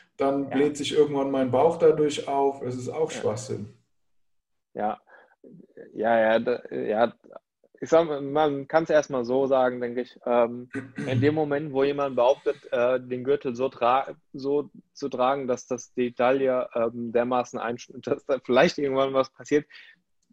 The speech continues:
Speaker 2: dann wird er nicht richtig trainieren, weil das ist einfach nicht möglich. Ja, dann, ach, ist, ist nicht ernst zu nehmen, würde ich sagen. <laughs>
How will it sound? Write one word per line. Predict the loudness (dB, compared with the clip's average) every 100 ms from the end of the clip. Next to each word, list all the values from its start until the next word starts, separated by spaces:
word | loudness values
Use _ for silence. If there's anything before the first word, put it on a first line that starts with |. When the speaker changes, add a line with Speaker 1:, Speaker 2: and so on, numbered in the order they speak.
| _
Speaker 2:
dann | 0 2 2
wird | 2
er | 2
nicht | 0
richtig | -2 -4 -6
trainieren, | -4 -2 -2 -2
weil | -2 -2
das | -6
ist | -10 -14 -12
einfach | -8 -6
nicht | -6 -4
möglich. | -4 -4 -4 -6 -8
Ja, | -4 -2
dann, | -2 -4 -8 -16
ach, | -18 -18 _ _ -20 _ _ _ _ -12
ist, | -8 -8
ist | -8 -8
nicht | -6 -8 -8
ernst | -10
zu | -8
nehmen, | -6 -8 -10 _
würde | -8 -8
ich | -6
sagen. | -8 -8 -12
<laughs> | -10